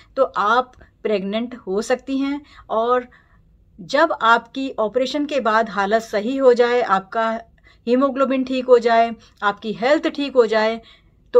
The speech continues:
आप प्रेगनेंसी के लिए दोबारा से ट्राई कर सकती हैं। अक्सर मरीज पूछते हैं कि मेरे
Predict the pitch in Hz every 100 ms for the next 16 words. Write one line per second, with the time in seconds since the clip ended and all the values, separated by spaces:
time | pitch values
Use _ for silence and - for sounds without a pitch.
0 | - 196 214 247 - - 208 196 214 220
1 | 214 214 208 214 202 185 180 190 208 233
2 | 277 294 _ - 190 185 240 285 220 214
3 | 214 202 202 190 185 165 226 - 294 254
4 | 247 247 - 226 214 233 233 233 233 220
5 | 220